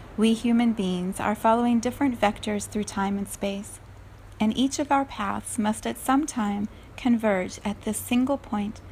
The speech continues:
deep inside the body. There is a place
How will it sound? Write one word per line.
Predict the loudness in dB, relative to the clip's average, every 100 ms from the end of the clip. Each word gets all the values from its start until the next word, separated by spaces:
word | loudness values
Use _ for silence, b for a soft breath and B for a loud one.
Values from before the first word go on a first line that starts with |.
| B B -4
deep | 0 0 -2 -2
inside | 0 0 -2 -2
the | -4
body. | -4 -4 -4 -8 -10 -14 -16 -18 -18 -18 -18 -18 -18 -18 -18 -18 -12 -2
There | 2 2
is | 2 0
a |
place | -4 -2 -2 -2 -8 -16